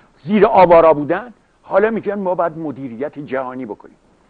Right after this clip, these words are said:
ما باید در دنیا عدل، توحید و برابری و برادری رو پیاده کنیم. این حرفای احمدی نژاده و حرفای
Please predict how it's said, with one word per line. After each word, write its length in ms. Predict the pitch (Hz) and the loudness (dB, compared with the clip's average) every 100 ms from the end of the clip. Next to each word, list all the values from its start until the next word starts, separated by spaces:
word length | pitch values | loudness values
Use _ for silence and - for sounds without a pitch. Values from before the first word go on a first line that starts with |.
| _ _ _ _ _ _ _ _ _ _ _ _ _ _ _ _ _ _ _ _ _ _ _ _ _ | _ _ _ _ _ _ _ _ _ _ _ _ _ _ _ _ _ _ _ _ _ _ _ _ _
ما 240 | 139 196 277 | 0 4 4
باید 520 | 226 233 214 247 185 | 4 4 4 2 2
در 160 | 208 208 | 2 2
دنیا 520 | 165 208 196 233 220 _ | 0 -2 -2 -6 -6 _
عدل، 640 | 190 226 214 165 120 101 78 _ _ _ _ _ _ _ _ | -2 2 2 0 -6 -10 -10 _ _ _ _ _ _ _ _
توحید 800 | - 185 175 147 233 233 123 - - _ _ _ _ _ _ _ | -2 2 2 2 0 -2 -6 -16 -20 _ _ _ _ _ _ _
و 140 | 165 220 | 2 2
برابری 680 | 147 208 208 202 202 226 | 4 6 6 6 6 4
و 60 | 262 | -2
برادری 800 | 170 135 208 202 196 180 190 240 | 0 4 6 6 6 6 2 2
رو 100 | 220 | -2
پیاده 360 | 165 175 135 | 0 -2 -2
کنیم. 200 | 131 131 | -6 -10
این 100 | 214 | -12
حرفای 300 | 196 180 208 | -8 -6 -6
احمدی 340 | 220 190 180 170 | -8 -8 -8 -8
نژاده 480 | 160 139 202 190 147 | -10 -10 -12 -12 -6
و 80 | |
حرفای 440 | 170 147 175 190 | -6 -6 -8 -12